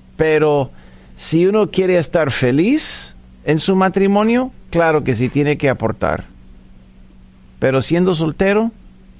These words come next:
yo no estoy de acuerdo con él.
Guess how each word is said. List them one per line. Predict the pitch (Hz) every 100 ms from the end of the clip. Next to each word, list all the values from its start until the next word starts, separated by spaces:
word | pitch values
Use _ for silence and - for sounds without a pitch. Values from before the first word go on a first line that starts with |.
| - - - - - - - - - - - - - - - - - - - - - - - - -
yo | 104 127 131
no | 127
estoy | - 123
de | 110
acuerdo | - 113 104
con | 101 92
él. | -